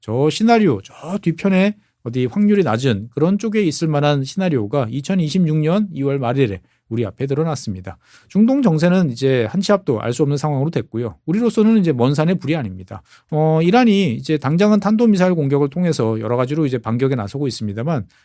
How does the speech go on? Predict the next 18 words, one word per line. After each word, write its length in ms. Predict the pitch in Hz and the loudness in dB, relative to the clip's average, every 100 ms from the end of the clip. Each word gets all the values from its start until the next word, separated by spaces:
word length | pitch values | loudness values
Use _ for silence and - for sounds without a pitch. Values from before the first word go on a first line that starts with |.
| _ | _
어, 140 | 117 117 | -2 0
호르무즈 360 | 214 233 208 | 2 4 4
해협을 540 | 196 190 208 143 104 98 - | 4 6 4 2 -2 -4 -6
뭐 220 | 110 107 | -4 -4
기뢰를 360 | - 165 175 165 | 2 4 4 2
통한, 320 | 160 113 92 - | 0 -2 -2 -8
어, 300 | 113 107 104 160 165 | -6 -4 -6 -10 -6
봉쇄에 340 | 139 147 170 | -2 0 2
나설 300 | 151 104 135 | 0 -2 -4
경우에 500 | 139 117 104 147 196 - _ | -2 -2 0 0 0 -4 _
뭐 140 | - 104 | -8 -4
우리나라나 560 | 139 147 110 95 87 - | 0 0 0 -2 -8 -6
일본이나 540 | 156 170 160 113 92 - _ _ - | -2 0 0 -2 -6 -12 _ _ -10
이 100 | 131 | -4
동아시아 400 | 135 156 165 175 | 0 2 2 2
국가들은, 640 | 135 123 117 143 160 113 _ - | 0 -4 0 2 2 -2 _ -6
어, 180 | 107 107 | -4 -4
결정적인 680 | 120 165 185 170 131 101 | -2 0 2 2 0 -4